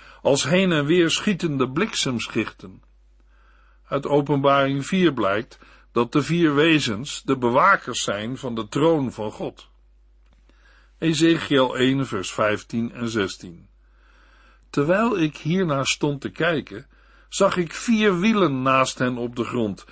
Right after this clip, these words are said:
één wiel bij elk wezen. De wielen glansden als turkoois en hadden allemaal dezelfde vorm.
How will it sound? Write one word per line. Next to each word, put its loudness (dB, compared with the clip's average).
één 2
wiel 2
bij 0
elk 0
wezen. -6
De 0
wielen 2
glansden 0
als 2
turkoois -2
en 2
hadden 4
allemaal 2
dezelfde 2
vorm. -4